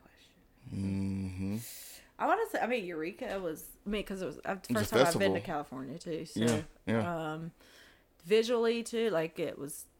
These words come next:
Speaker 1: very stimulating. Lots of beautiful scenery and all that stuff. Um, um, hmm.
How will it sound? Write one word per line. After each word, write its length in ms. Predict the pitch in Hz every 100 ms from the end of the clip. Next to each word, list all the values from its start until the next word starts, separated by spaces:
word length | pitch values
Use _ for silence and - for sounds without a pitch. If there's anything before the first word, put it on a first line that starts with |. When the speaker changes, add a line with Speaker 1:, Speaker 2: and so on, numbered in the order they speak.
| _ _ _ _ _ -
Speaker 1:
very 180 | 160 151
stimulating. 680 | - 151 101 87 - 127 180
Lots 240 | 156 -
of 140 | 165 165 - - - -
beautiful 680 | 175 170 - 165 160 156 160 - _ _ _ _ _ _ - -
scenery 760 | - 190 190 180 185 180 180
and 140 | 160 160
all 140 | 165
that 200 | 165 -
stuff. 500 | - 175 170 170 170 -
Um, 560 | 170 165 165 170 170 - _ - - - - _ _ _ _ _ - - _ _ _ _ -
um, 60 | - - 151 - 151 143 - _ _ _
hmm. 220 | 170 175